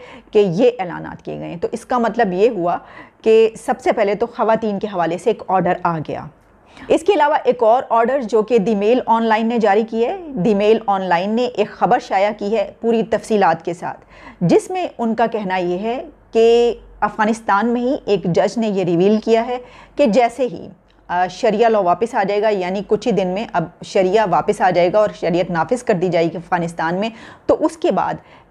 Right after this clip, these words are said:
ऐसे तमाम लोग जो किसी ऐसी कम्युनिटी, किसी ऐसे अक़ीदे पर यकीन रखते हैं, अ, जो कि आपस में शादी, यानी ये कि, अ,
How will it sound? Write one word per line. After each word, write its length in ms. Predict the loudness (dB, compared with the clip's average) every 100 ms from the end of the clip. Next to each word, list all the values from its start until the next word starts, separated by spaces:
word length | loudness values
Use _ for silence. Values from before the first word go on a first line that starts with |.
| -2
ऐसे 280 | 0 2
तमाम 400 | 2 2 2 0
लोग 360 | 2 2 2 -2 -8
जो 200 | -2 -2
किसी 300 | -2 -2 -2 0
ऐसी 340 | 0 2 -2
कम्युनिटी, 600 | 0 -2 0 2 2 0 0
किसी 240 | -2 2 2
ऐसे 320 | 4 0 -2
अक़ीदे 380 | -2 0 4 4
पर 160 | 2 -2
यकीन 400 | -4 -4 -4 -4
रखते 240 | -6 -6
हैं, 320 | -6 -6 -10 -14 -20 -10
अ, 100 | -2
जो 240 | 0 4 4
कि 120 | 4
आपस 460 | 0 0 0 -2 -2
में 280 | -4 -4
शादी, 420 | -8 -2 0 0 0
यानी 220 | -2 -2
ये 200 | -2 -4
कि, 320 | 0 0 2
अ, 460 | 0 0 2 2